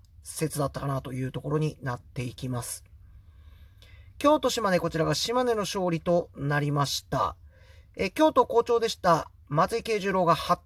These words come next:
点、そして主力マブンが十三点ということで、まあ、ディフェンス非常に抑えた島根が二勝目ということになりました。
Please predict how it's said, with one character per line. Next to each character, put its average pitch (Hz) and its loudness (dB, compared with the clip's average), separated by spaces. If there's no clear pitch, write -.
点、 160 2
そ - -8
し - -6
て 165 4
主 - -6
力 156 -2
マ 151 2
ブ 156 -2
ン 151 0
が 139 -4
十 214 -8
三 214 -4
点 214 -6
と 196 -10
い 196 -4
う 190 -6
こ 180 -8
と 190 -6
で、 214 0
ま 208 2
あ、 - -6
デ 190 -2
ィ - 0
フ 190 0
ェ 196 0
ン 180 -4
ス 185 -2
非 180 0
常 185 0
に 185 2
抑 170 4
え 165 0
た 127 -2
島 160 -2
根 151 -2
が 185 0
二 151 0
勝 214 2
目 220 6
と - 0
い 156 -4
う 147 0
こ - -8
と 147 -2
に 131 -8
な 127 -6
り 139 -4
ま 135 -2
し - -8
た。 98 -6